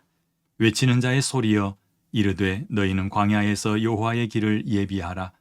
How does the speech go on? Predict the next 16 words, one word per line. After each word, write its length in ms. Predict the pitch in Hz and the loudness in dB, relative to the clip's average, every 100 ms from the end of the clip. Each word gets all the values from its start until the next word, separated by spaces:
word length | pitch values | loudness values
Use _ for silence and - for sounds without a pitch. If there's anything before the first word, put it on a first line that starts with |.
| _ _ _ | _ _ _
사막에서 580 | - - 120 120 123 131 | -6 0 4 4 2 2
우리 180 | 120 123 | 2 2
하나님의 480 | 117 117 113 110 110 | 0 2 2 2 0
대로를 560 | 104 104 98 101 101 104 | 0 0 0 0 -2 -6
평탄하게 640 | - 110 107 104 104 110 | -6 -4 -2 -2 -2 -4
하라. 320 | 95 90 92 - _ _ _ _ - | -4 -6 -10 -14 _ _ _ _ -2
골짜기마다 880 | 107 101 101 95 95 95 98 92 98 | 0 2 2 2 0 0 -2 -4 -4
도두어지며 760 | 107 104 110 104 104 107 110 - _ - | -2 2 2 2 2 2 0 -6 _ -14
산마다 760 | - 113 104 98 90 92 92 - | -4 0 2 0 -2 -4 -6 -4
언덕마다 680 | 120 107 104 104 104 104 104 | 0 0 2 0 0 0 -2
낮아지며 680 | 104 95 95 90 92 92 95 _ _ _ _ | -2 -4 -4 -6 -6 -6 -8 _ _ _ _
고르지 400 | - 117 113 110 | -4 0 2 2
아니한 380 | 120 117 110 107 | 2 2 4 2
곳이 380 | 104 101 - 101 | 2 -2 -2 -2
평탄하게 560 | - 113 104 98 98 95 | -2 -4 -2 -2 -2 -4
되며 400 | 95 92 95 98 | -4 -4 -4 -6